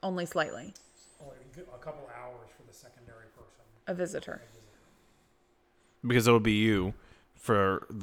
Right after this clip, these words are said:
Speaker 1: The whole
Speaker 3: full
Speaker 1: time.
Speaker 3: time. I wasn't sure if
Speaker 1: They
Speaker 3: you
Speaker 1: need to
Speaker 3: count,
Speaker 1: make better plans.
Speaker 3: if you count towards the two.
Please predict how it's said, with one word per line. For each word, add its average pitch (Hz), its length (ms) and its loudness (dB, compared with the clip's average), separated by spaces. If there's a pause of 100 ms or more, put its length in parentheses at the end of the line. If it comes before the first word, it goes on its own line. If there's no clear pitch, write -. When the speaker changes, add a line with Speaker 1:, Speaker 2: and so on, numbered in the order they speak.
Speaker 1:
The 175 40 6
whole 170 200 6
Speaker 3:
full - 20 -4
Speaker 1:
time. 143 100 0
Speaker 3:
time. 87 280 -2 (800)
I 117 40 2
wasn't 120 220 4
sure 113 160 6
if 104 60 2
Speaker 1:
They 233 80 10
Speaker 3:
you 269 60 12
Speaker 1:
need 403 120 8
to 440 60 6
Speaker 3:
count, 349 120 6
Speaker 1:
make 220 180 6
better 175 240 4
plans. - 640 -4
Speaker 3:
if 120 140 2
you 120 100 4
count 113 280 2
towards 101 280 2
the 92 120 -8
two. 90 340 -2